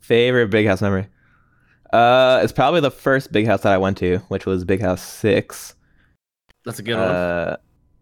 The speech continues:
Speaker 1: yeah, you won that one, right?
Speaker 2: Yeah, that's a good one.
Speaker 1: <laughs>
Speaker 2: Yeah.
Speaker 1: Yeah. Okay. Uh, I beat Plup in my round two pools, and I wasn't ranked yet.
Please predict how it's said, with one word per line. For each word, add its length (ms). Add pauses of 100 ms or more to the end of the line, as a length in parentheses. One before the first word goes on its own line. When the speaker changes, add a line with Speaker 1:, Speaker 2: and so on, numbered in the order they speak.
(160)
Speaker 1:
yeah, 340 (120)
you 140
won 100
that 80
one, 100
right? 200 (640)
Speaker 2:
Yeah, 240
that's 240
a 40
good 80
one. 100 (200)
Speaker 1:
<laughs> 180
Speaker 2:
Yeah. 140 (340)
Speaker 1:
Yeah. 160 (440)
Okay. 220 (540)
Uh, 420 (180)
I 720 (260)
beat 340
Plup 720 (360)
in 280
my 160
round 300
two 120
pools, 540
and 140
I 80
wasn't 240
ranked 320
yet. 320